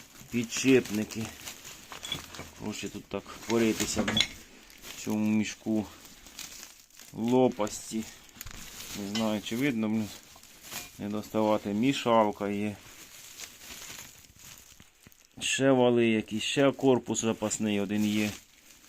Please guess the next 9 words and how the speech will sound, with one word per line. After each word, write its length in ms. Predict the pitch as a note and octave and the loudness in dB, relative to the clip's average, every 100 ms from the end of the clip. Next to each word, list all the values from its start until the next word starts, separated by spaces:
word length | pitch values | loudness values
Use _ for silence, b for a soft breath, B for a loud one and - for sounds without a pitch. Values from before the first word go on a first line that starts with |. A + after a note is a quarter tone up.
| B B B B - | B B B B -2
Коротше, 340 | A#2+ - C#3+ - - - - - - - - | 2 4 2 -2 -4 2 2 2 -6 -20 -4
пів 200 | D3 D#3 | 0 2
мішка 340 | D3 - D3 | 2 0 0
запчастей, 720 | C3 C3 - C#3 - D#3 D3+ C3 - B B B B B B B B B B _ _ _ | 2 0 -2 -4 2 4 4 2 -6 B B B B B B B B B B _ _ _
тарілка, 640 | A2 B2 C#3 D3 B2+ A2 G#2 B B B B B B B B B B - | 2 4 6 4 2 -2 -4 B B B B B B B B B B -6
три 260 | A#2 C3 | 2 4
редуктори, 720 | B2+ B2 B2 D3 C#3 - A2 G#2 - | 4 2 2 0 0 -2 0 -2 -4
три 160 | A2 A2+ | -6 -4
кріплення, 720 | A#2 G#2 B2+ B2+ A#2+ A2 G#2+ | -6 -4 -2 0 0 0 -2